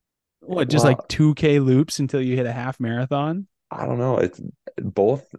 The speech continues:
Speaker 2: the cross country and the half marathon are listed at John Hunt Park in Alabama.
Speaker 1: You can just run it in the parking lot.
Speaker 2: Maybe, maybe. But
Speaker 1: Hold on. I'm
Speaker 2: anyway,
Speaker 1: gonna,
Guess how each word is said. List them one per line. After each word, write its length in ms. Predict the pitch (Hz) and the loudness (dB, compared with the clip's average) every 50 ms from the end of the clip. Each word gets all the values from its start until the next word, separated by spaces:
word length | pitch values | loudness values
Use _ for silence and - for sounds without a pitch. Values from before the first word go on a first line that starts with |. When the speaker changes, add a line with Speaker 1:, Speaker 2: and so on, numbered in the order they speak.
| _ _ - | _ _ -18
Speaker 2:
the 300 | - - - - 107 92 | -16 -14 -6 -6 -6 -6
cross 340 | - - 98 95 98 123 - | -4 -4 -6 -4 -4 -8 -8
country 500 | - 123 117 - - 117 113 110 113 - | -8 -8 -8 -4 -2 0 2 2 2 0
and 240 | - 92 98 98 107 | 0 -2 -2 -2 -2
the 60 | 113 | -4
half 220 | 131 175 185 - - - | -6 -6 -8 -8 -6 -2
marathon 680 | 107 98 95 92 90 - 90 92 95 95 92 90 90 - - _ _ _ _ _ _ _ _ | 0 0 0 0 -2 -2 -2 -2 -2 -2 -4 -6 -8 -12 -16 _ _ _ _ _ _ _ _
are 140 | 87 87 | 0 0
listed 500 | 85 90 95 92 - - - 95 90 90 - - | 2 2 -2 -4 -4 -4 -4 -4 -4 -4 -6 -6
at 360 | 92 78 71 - - - - _ - - _ | -8 -6 -6 -6 -6 -8 -10 _ -20 -20 _
John 320 | _ - 92 92 92 95 98 | _ -2 0 0 0 -2 -4
Hunt 320 | 101 110 107 95 - - | -4 -6 -6 -6 -6 -10
Park 340 | - - - - - - - | -6 -4 -4 -4 -4 -6 -8
in 60 | - | -6
Alabama. 520 | - 55 57 - - - - - - - - - _ _ _ _ _ _ _ _ _ _ _ _ _ | -4 -4 -4 -4 -4 -6 -8 -8 -10 -12 -14 -16 _ _ _ _ _ _ _ _ _ _ _ _ _
Speaker 1:
You 60 | - 135 | -6 -4
can 60 | 147 | -4
just 120 | 147 147 | -2 0
run 160 | 147 135 143 151 | 0 0 0 0
it 80 | - | 0
in 80 | - 139 | 0 -2
the 80 | 135 | -2
parking 400 | 120 - 113 113 131 - 120 107 | -2 -2 -4 -4 -4 -4 -4 -4
lot. 240 | 107 107 - - - - _ _ _ _ _ _ _ _ _ _ _ - | -4 -6 -8 -8 -10 -12 _ _ _ _ _ _ _ _ _ _ _ -10
Speaker 2:
Maybe, 500 | - 98 98 101 92 92 95 - - - _ - | -6 -2 -2 0 0 -2 -2 -4 -6 -8 _ -10
maybe. 460 | - 73 - - - - - - - _ | -8 -8 -8 -6 -6 -6 -6 -8 -8 _
But 300 | - 98 87 - - - _ _ _ _ _ | 2 2 2 2 -2 -10 _ _ _ _ _
Speaker 1:
Hold 200 | - 139 139 127 | 0 2 2 2
on. 140 | 120 113 - - | 2 0 2 4
I'm 100 | 123 131 | 6 6
Speaker 2:
anyway, 220 | 123 107 98 - | 8 8 8 6
Speaker 1:
gonna, 100 | - 131 | 6 2